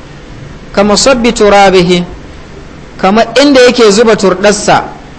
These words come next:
ma'ana ka tare ko ina ba inda zai ɗauko turɗa ya zuba a waje, ko kuma kama a ce shara,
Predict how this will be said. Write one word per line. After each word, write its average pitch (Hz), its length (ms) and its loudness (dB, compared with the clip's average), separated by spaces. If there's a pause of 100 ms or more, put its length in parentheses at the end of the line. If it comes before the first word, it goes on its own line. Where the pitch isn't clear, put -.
(300)
ma'ana 214 320 2
ka 233 120 2
tare 233 260 2
ko 220 140 -2 (260)
ina 202 220 2
ba 220 280 2
inda 233 280 2
zai 208 220 2 (140)
ɗauko 220 280 2
turɗa 202 460 0
ya 190 80 4
zuba 185 360 2
a 156 120 0
waje, 156 380 0 (1200)
ko 220 160 2
kuma 233 240 0
kama 220 340 0
a 196 120 0
ce 196 240 0
shara, 190 540 2